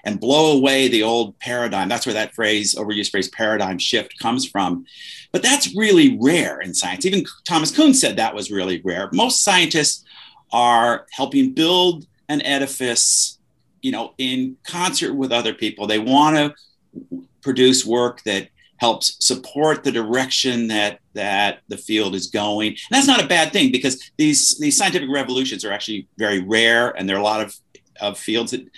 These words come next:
they don't need a revolution. They just need more good, hard work to, uh, to establish more information. But scientists are, are more collaborative,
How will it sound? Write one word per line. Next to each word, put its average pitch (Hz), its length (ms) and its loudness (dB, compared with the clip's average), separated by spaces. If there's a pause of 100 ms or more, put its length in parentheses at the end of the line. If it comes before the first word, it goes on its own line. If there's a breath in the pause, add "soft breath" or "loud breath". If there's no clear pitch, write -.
(240 loud breath)
they 131 60 2
don't 185 220 4
need 226 220 4
a 127 80 2
revolution. 98 540 0
They 107 120 0
just 131 160 -4
need 131 240 2
more 127 280 0
good, 123 220 -2
hard 113 340 -8
work 113 380 0
to, 98 420 -4
uh, - 60 -6 (100)
to 101 80 -4
establish 101 500 -2
more 98 140 -4
information. 101 720 -2 (460 loud breath)
But - 200 0
scientists 262 480 4
are, 165 200 -2
are 139 100 2
more 160 500 2
collaborative, 151 840 -2